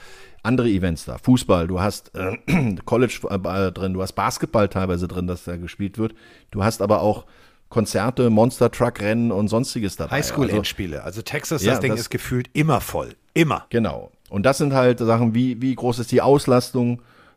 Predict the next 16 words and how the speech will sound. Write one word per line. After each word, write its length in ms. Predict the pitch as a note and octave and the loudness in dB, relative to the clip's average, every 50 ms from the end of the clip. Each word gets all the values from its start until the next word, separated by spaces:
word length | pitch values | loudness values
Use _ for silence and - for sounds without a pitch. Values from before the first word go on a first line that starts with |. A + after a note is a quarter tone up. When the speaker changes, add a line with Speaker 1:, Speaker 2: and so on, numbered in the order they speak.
| _ - | _ -2
Speaker 1:
ähm, 440 | G#2+ A2+ A2 A2 A2 A2 A2 G#2+ | 0 2 2 2 2 0 0 -2
des 140 | - A2 G#2+ | -2 -4 -4
Stadions 640 | - - G2+ G#2 G#2+ G#2+ A2 A2 A2 A2 G#2+ - - | 0 2 2 2 2 2 2 2 4 2 2 0 -4
und 360 | - F#2 G2+ G#2 G#2 G2+ - | -2 0 0 2 2 0 0
wie 120 | A2 A2 A2 | 0 0 0
groß 440 | - G2+ G2 G#2+ A#2 A2+ - - - - - - _ _ _ - | 0 0 4 4 4 4 2 -2 -14 -20 -20 -20 _ _ _ -6
ist 240 | B2 A2 - - - | -6 -6 -6 -4 -2
auch 160 | A2 A2 - | 0 0 0
die 160 | - A2+ E2+ | 0 -2 -4
Akzeptanz 640 | - G#2 - - A#2 - - - A2 A#2+ C3 B2+ - | -4 -4 -2 -2 -2 -2 0 -2 0 0 0 -2 -2
in 160 | - G#2+ G#2+ | 0 0 2
dem 160 | G#2 G2+ G2+ | 2 2 2
Markt, 360 | G#2 A2 A#2 B2 B2 A#2+ - | 2 2 2 2 0 -2 -4
also 180 | - F#2+ G2+ G2+ | -6 -6 -4 -2
die 120 | G#2 G#2 | -2 -2
Fernsehratings 960 | - - G#2+ A2 A#2+ A#2 A#2+ A2 G#2 G#2 G#2 G#2+ G2+ G#2+ G#2 G#2 G2+ - - | -2 0 0 0 0 0 0 0 2 2 0 0 0 -2 -2 -2 -2 -4 -10